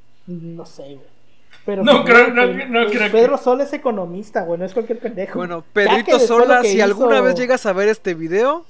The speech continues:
Speaker 3: perdón, güey.
Speaker 1: <laughs> Y pues así, güey.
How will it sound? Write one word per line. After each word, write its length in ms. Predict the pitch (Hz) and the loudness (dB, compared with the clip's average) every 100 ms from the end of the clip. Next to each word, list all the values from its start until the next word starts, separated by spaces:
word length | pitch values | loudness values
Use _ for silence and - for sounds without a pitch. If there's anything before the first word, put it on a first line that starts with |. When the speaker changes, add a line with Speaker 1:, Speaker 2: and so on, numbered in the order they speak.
| - | -8
Speaker 3:
perdón, 500 | 175 156 151 160 170 | -6 -6 -6 -8 -8
güey. 200 | 147 151 - - - - - - - - - - - | -12 -12 -18 -20 -20 -20 -20 -20 -20 -20 -20 -20 -4
Speaker 1:
<laughs> 500 | 269 226 190 240 233 - - - - - 240 247 233 220 - - 175 180 | -2 -2 -6 -10 -14 -20 -20 -20 -20 -20 -20 -18 -20 -20 -20 -20 -20 -14
Y 140 | 202 | -14
pues 320 | 180 180 165 - | -8 -6 -6 -10
así, 680 | 156 147 - 160 151 151 143 | -18 -18 -18 -16 -14 -14 -12
güey. 220 | 147 | -14